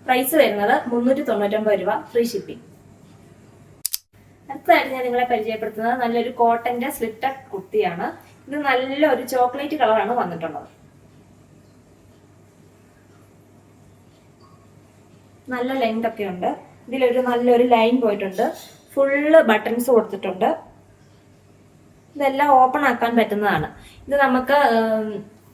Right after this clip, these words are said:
ഫീഡിംഗ് കുർത്തിയായിട്ടും യൂസ് ചെയ്യാൻ സാധിക്കുന്നതാണ്. കോളർ നെക്ക് ആണ് വന്നിട്ടുള്ളത്. സ്ലീവ് ത്രീ ഫോർത്ത് സ്ലീവ് ഉണ്ട്. ആ, സ്ലീവ്, ഉം,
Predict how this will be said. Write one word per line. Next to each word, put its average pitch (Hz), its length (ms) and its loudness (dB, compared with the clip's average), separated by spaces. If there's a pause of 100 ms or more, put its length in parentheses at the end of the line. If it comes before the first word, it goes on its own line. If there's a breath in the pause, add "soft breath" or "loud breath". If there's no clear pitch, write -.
ഫീഡിംഗ് 285 300 0
കുർത്തിയായിട്ടും 302 720 2
യൂസ് 226 160 -8
ചെയ്യാൻ 240 180 2
സാധിക്കുന്നതാണ്. 208 1040 -4 (920)
കോളർ 262 400 2
നെക്ക് 311 180 0
ആണ് 226 140 2
വന്നിട്ടുള്ളത്. 196 600 -4 (520 loud breath)
സ്ലീവ് 302 480 0
ത്രീ 269 160 -6
ഫോർത്ത് 277 280 -2
സ്ലീവ് 240 340 -2
ഉണ്ട്. 214 500 -4 (280 loud breath)
ആ, 240 120 -2
സ്ലീവ്, 262 320 0
ഉം, 233 640 -2